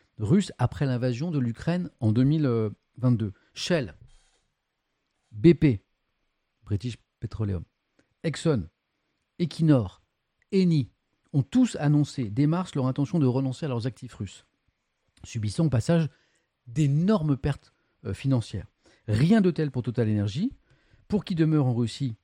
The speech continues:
euh, demeurer en Russie a au contraire permis de réaliser des profits inespérés. Donc nous, on est toujours là-bas. Fin juillet, le groupe français annonçait avoir engrangé un bénéfice record de cinq virgule sept milliards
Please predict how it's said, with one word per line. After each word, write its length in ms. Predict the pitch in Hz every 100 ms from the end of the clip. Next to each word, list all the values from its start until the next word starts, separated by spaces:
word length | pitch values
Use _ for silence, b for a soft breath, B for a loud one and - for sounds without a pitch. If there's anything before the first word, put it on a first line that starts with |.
| _ _ _ _ _ _ -
euh, 140 | 120 110
demeurer 360 | 131 143 131
en 80 | 117
Russie 360 | 107 - 226 -
a 100 | 123
au 80 | 123
contraire 280 | 117 - 180
permis 220 | 120 156
de 80 | 123
réaliser 300 | 110 117 156
des 100 | 113
profits 480 | - 120 - 214 _ _ _ _ _
inespérés. 680 | 202 196 180 - 151 107 92 -
Donc 140 | 92 -
nous, 100 | 175
on 80 | 143
est 60 |
toujours 240 | 143 135 123
là-bas. 260 | 101 85 b b b
Fin 220 | - 208
juillet, 280 | 170 170 156
le 100 | 110
groupe 200 | 139 165
français 340 | - 151 139
annonçait 320 | 113 107 -
avoir 200 | 120 107
engrangé 380 | 101 104 117 117
un 60 | 98
bénéfice 360 | 101 101 123
record 280 | - 107 127
de 80 | 92
cinq 300 | - 147 113
virgule 320 | 101 101 107
sept 360 | - - 131 -
milliards 520 | 98 95 110 101